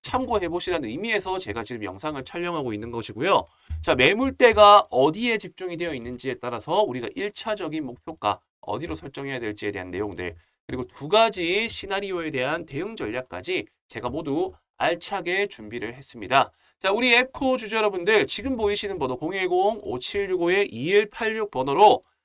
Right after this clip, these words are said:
에코라는 우리 구독 인증 문자 한 통만 넣어주신다라면은 이 금융 투자가 이렇게 적극적으로 매수한 이유, 그리고 언제 어디까지 상승할 수 있는지에 대한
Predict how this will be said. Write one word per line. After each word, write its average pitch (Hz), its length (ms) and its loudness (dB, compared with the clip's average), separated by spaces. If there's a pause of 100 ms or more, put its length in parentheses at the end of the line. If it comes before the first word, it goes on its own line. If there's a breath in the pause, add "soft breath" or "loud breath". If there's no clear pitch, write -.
(120)
에코라는 226 760 2
우리 147 160 -2
구독 240 300 -6
인증 190 280 -8
문자 127 440 -6
한 160 120 -18
통만 139 300 -8
넣어주신다라면은 127 920 -6 (280 soft breath)
이 147 80 -12
금융 208 420 -8
투자가 190 460 -2
이렇게 151 200 -6
적극적으로 156 640 -8
매수한 135 520 -8
이유, 131 360 -8 (260)
그리고 131 560 0 (180 loud breath)
언제 151 380 -4
어디까지 202 600 -4
상승할 165 420 -12
수 156 140 -12
있는지에 135 460 -8
대한 131 520 0